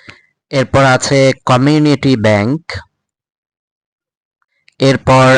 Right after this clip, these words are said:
আইসিবি ইসলামিক ব্যাংকেও দেখতে পাচ্ছি কোনো ধরনের রেমিটেন্স আসেনি।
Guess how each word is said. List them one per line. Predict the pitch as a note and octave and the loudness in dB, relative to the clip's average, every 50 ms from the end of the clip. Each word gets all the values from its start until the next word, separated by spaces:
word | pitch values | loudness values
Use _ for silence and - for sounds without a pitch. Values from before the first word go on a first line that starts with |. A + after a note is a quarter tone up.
| - - | 2 0
আইসিবি | A2+ A#2+ B2+ C#3 C3 - - E3+ D3 D#3 D#3 C#3+ | 0 0 0 0 -2 -2 -2 -2 0 0 0 0
ইসলামিক | B2+ - - - C3+ C3 C3+ C3 B2+ A2 | 0 -2 -2 -2 -2 0 -2 -2 -2 -2
ব্যাংকেও | A#2+ A#2+ A2+ A#2 G#2+ - C3 B2 | -2 -2 -2 -2 -2 -2 -2 0
দেখতে | A#2+ A#2+ G#2+ - - A2 | 0 -2 -4 -4 -4 -4
পাচ্ছি | A2 G#2+ - - - A#2+ | -4 -4 -4 -4 -6 -6
কোনো | - - A#2+ A#2 A#2 A2+ | -4 -2 -2 0 0 0
ধরনের | A2+ A#2 A#2+ A#2 A2 A#2 A2+ G#2+ | -2 -2 -2 -2 -2 -2 -2 -2
রেমিটেন্স | G#2+ A2 A2 A2+ A2 - - A#2 A#2 A#2 A2+ - - - - | -2 -2 -2 -4 -4 -4 -4 -4 -4 -4 -6 -10 -14 -10 -6
আসেনি। | - G#2+ G#2+ - - B2+ A#2 A2+ A2 A2+ D3 G3 | -4 -4 -4 -4 -4 -4 -4 -4 -4 -4 -6 -6